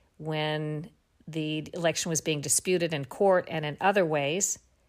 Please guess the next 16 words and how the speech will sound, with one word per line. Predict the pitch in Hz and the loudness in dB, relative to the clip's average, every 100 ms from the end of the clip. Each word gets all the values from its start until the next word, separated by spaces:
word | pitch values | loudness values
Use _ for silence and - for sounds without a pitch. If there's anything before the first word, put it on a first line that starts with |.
| _ _ _ _ | _ _ _ _
But | 180 175 170 | 4 4 6
those | 185 220 240 | 6 6 6
who | 240 | 4
wanted | 226 226 | 2 2
to | 226 | 2
call | - 202 | 4 4
Biden | 190 180 175 | 6 4 4
president-elect | 185 170 156 151 170 - | 0 0 0 0 0 0
would | 175 143 | -2 -2
point | 170 160 - | -2 -2 -2
to | 165 | 0
various | 151 151 160 - | 2 2 0 0
definitions | 156 202 180 156 175 175 | -2 0 0 0 0 -2
that | 180 165 | -4 -2
they | 170 | -2
thought | 170 160 147 151 | 0 0 0 -2